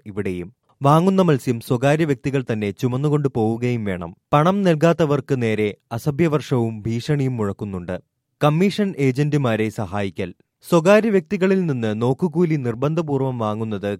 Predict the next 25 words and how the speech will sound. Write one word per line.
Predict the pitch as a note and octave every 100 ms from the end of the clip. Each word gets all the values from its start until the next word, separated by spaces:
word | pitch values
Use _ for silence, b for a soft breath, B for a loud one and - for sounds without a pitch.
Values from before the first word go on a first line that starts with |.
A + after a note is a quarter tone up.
| -
കമ്മീഷൻ | B2 C3+ D3+ E3
ഏജന്റുമാരെ | D3 A#2+ C3+ C3 B2 A2+
സഹായിക്കാനാണെന്നും | A2+ A#2 G2+ A2+ A#2+ C#3 A#2+ G#2 G2 F#2+ G2+
ആരോപണമുണ്ട്. | G#2 G2 G#2 A2 A2+ G#2 F2 F2+ F#2 _ _ -
സ്വകാര്യ | D#3 C#3 E3+ F3+ F3+
വ്യക്തികൾ | D#3 D#3 E3 D3+
ലേലത്തിൽ | C#3+ B2+ C3+ D3 E3+
പങ്കെടുക്കുമ്പോൾ | D#3 B2+ A#2+ A#2 A#2+ G#2+ G#2 F#2+
വില | A2 B2+
ഉയരും. | A#2+ F#2+ F2+ F2 - -
അതുകൊണ്ട് | C3 D#3+ E3 C3+ B2+
കുറഞ്ഞ | - C3+ D#3 G3
വിലയ്ക്ക് | E3+ D#3 D#3
മത്സ്യം | C3 A#2+ D#3+ D#3
വാങ്ങാനുള്ള | C3+ B2+ B2 G#2+ G#2 G#2
കമ്മീഷൻ | A#2 A#2+ C3+ D#3+
ഏജന്റുമാരുടെ | C#3+ A#2+ B2+ A#2 G#2+ G2+ G2
ശ്രമം | F#2 A2 A2 A2 G2
നടക്കില്ല. | F#2+ F#2+ G#2+ F#2 E2+ _
കറിക്കാരെ | - D3+ F3 F3+ G3+ G3
തുരത്താൻ | D#3+ C#3+ C3+ C3+ A#2+ _
കമ്മീഷൻ | C#3+ D#3+ F3 F#3+
ഏജന്റുമാരുടെ | E3+ D3+ E3 E3 D#3 D3 D3+
കൂടെ | D3 C3 C3+ D3
പിന്തുണയോടെയാണ് | C#3+ C3 D3+ E3 E3 C#3+ A#2 F#2+ F#2